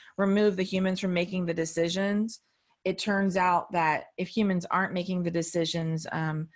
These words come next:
there are lots of unintended <laughs> consequences still. So, because we don't program anything without, everything that we do in technology has our own biases,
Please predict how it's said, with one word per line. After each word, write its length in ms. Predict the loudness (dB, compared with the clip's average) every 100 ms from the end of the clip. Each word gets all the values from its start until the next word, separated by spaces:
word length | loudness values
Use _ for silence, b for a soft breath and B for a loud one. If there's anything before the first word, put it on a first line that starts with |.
| b
there 100 | 2
are 40 | 4
lots 240 | 2 -2
of 80 | -6
unintended 560 | -4 -2 -2 -2 -4 -6
<laughs> 100 | -8
consequences 800 | -8 -8 -4 -2 0 0 0 0
still. 400 | -4 -2 -2 -4 b b b _
So, 460 | -8 -4 -4 -4 -8
because 280 | -4 -4 0
we 100 | 0
don't 200 | 0 -2
program 480 | -2 0 0 -2 -2
anything 460 | -2 -4 -4 -4
without, 460 | -2 -2 -2 -4 -2
everything 400 | 0 0 -2 -2
that 100 | -2
we 120 | -2 -4
do 200 | -4 -6
in 80 |
technology 520 | -6 -6 -4 -6 -4 -2
has 280 | -2 0
our 160 | 0 0
own 240 | -4 -6 -6
biases, 720 | -4 -4 -6 -6 -8 -8